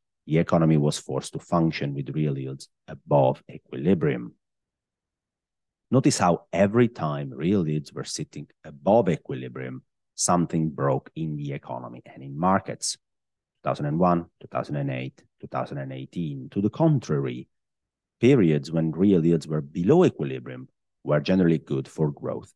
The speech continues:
and for markets. Two thousand and four to two thousand and seven, two thousand and twelve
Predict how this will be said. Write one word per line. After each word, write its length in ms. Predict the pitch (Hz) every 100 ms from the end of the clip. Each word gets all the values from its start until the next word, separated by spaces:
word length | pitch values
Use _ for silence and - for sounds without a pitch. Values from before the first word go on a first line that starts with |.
| -
and 180 | -
for 200 | - 65
markets. 720 | 65 73 95 - 65 - - - _ _
Two 60 |
thousand 240 | - - 67
and 140 | -
four 180 | - -
to 140 | - 67
two 100 | 65
thousand 240 | 65 71
and 120 | 76
seven, 380 | - 104 98 98
two 240 | - _
thousand 260 | - 123 -
and 140 | 135
twelve 480 | 139 - - - -